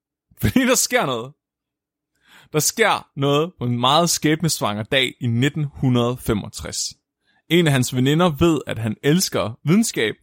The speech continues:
og hun læser en, øh, en artikel i lokalavisen, som handler om videnskab, og så går hun over til ham og siger sådan, "Hey, du ved, prøv lige at læse det her, det synes du sikkert er spændende." Og Bob, han render rundt i badeshorts og helt våd,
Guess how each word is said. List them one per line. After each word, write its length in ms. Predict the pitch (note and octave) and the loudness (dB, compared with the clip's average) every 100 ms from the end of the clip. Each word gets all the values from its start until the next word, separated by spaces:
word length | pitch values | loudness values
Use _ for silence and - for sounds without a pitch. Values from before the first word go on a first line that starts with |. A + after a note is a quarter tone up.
| - | -4
og 140 | C3 | 0
hun 200 | C#3+ D#3 | 2 0
læser 460 | D3+ F3 C#3 - G2+ - | 0 0 0 -4 -8 -10
en, 160 | G2+ F#2 - - | -14 -16 -20 -20
øh, 380 | - - - - - - | -20 -20 -20 -20 -20 -20
en 120 | - | -16
artikel 420 | - - F3+ F#3 | -4 0 0 -2
i 120 | C#3 | -8
lokalavisen, 800 | G2+ G2+ A3 G3+ D3+ C#3 C#3+ B2 | -6 0 2 2 0 -2 -2 -6
som 140 | - | -6
handler 260 | B2 G#3 C#4+ | -2 0 2
om 100 | F#3+ | 2
videnskab, 500 | F#3+ A3 - D#3+ C#3+ | 0 -2 -2 -2 -2
og 60 | D3 | -4
så 120 | F3 _ | -8 _
går 140 | G#3 F#3+ | 2 4
hun 120 | G#3 | 4
over 140 | A3+ | 2
til 160 | G3 G3+ | 2 0
ham 100 | F#3+ | 0
og 80 | F#3 | 0
siger 180 | D#3+ | -2
sådan, 340 | D3 D3+ C3 G#2 _ _ | -2 -2 -6 -6 _ _
"Hey, 240 | A3 F#3+ A#2 C#3+ _ | 0 0 -2 -10 _
du 60 | C3 | -4
ved, 160 | B2 G2+ _ _ _ _ _ _ _ | -4 -4 _ _ _ _ _ _ _
prøv 100 | D#3+ | 0
lige 80 | E3+ | 2
at 40 | |
læse 200 | D#3+ D3+ - | 4 2 0
det 80 | A#2+ | -2
her, 60 | |
det 80 | A#2 | 0
synes 120 | C#3 | -2
du 120 | - | -4
sikkert 220 | - B2+ A#2 | -6 -4 -4
er 40 | |
spændende." 440 | - A2+ A2 A#2 | -6 -4 -4 -4
Og 220 | A2+ G#2+ G#2 _ _ _ _ _ | -4 -6 -8 _ _ _ _ _
Bob, 160 | D#3 E3 | 0 2
han 280 | E3 D3+ D3+ - | 0 0 -4 -10
render 280 | - C3+ C3 | -4 -2 2
rundt 220 | C#3+ D#3+ | 2 2
i 40 | B2+ _ _ _ - - | -2 _ _ _ -20 -2
badeshorts 640 | C#3+ D#3+ G3 - G2+ A#2 | 2 4 2 0 -2 -2
og 60 | C3 | 0
helt 200 | C3+ A#2+ | -2 0
våd, 140 | D#3+ | 0